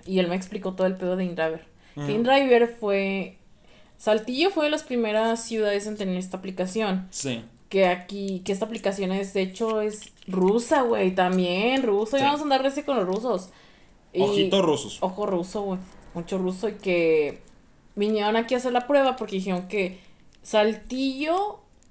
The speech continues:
Speaker 1: si, o sea, si te iba bien en algo, ya era éxito rotundo en otras partes. Si aquí fracasaba, pues ya, ya valiste pito.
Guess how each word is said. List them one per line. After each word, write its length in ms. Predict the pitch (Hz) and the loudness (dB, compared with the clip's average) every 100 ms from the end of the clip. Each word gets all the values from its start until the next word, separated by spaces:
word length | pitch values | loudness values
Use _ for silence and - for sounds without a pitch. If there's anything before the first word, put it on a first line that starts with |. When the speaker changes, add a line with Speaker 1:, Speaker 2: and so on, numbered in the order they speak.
| - | -14
Speaker 1:
si, 640 | - - 214 214 208 202 | -10 -8 -6 -4 -2 0
o 60 | 196 | 0
sea, 120 | 214 | 0
si 100 | 208 | -8
te 180 | 202 202 | 0 2
iba 180 | 226 294 | 4 2
bien 180 | 330 | 0
en 100 | 311 | -2
algo, 340 | 285 294 330 359 - | -2 -2 -4 -6 -4
ya 340 | 190 180 170 | 0 2 2
era 160 | 170 196 | 2 0
éxito 440 | 190 202 185 185 | -2 -4 -4 -4
rotundo 560 | 170 170 170 - 175 175 | -6 -4 -4 -4 -4 -2
en 80 | 170 | -4
otras 260 | 147 - | -6 -6
partes. 460 | - 214 214 175 - - _ - _ - | 0 0 0 -8 -14 -18 _ -20 _ -8
Si 260 | - - | -2 2
aquí 240 | 202 190 254 | 2 0 0
fracasaba, 600 | 339 339 226 233 254 349 440 - _ _ - _ _ _ _ - | 2 2 0 2 2 0 -4 -12 _ _ -20 _ _ _ _ -20
pues 160 | - - | -16 -14
ya, 120 | 196 - - | -12 -12 -10
ya 140 | 185 | -4
valiste 280 | 175 165 - | -4 -4 -10
pito. 320 | - 180 226 | -16 -12 -12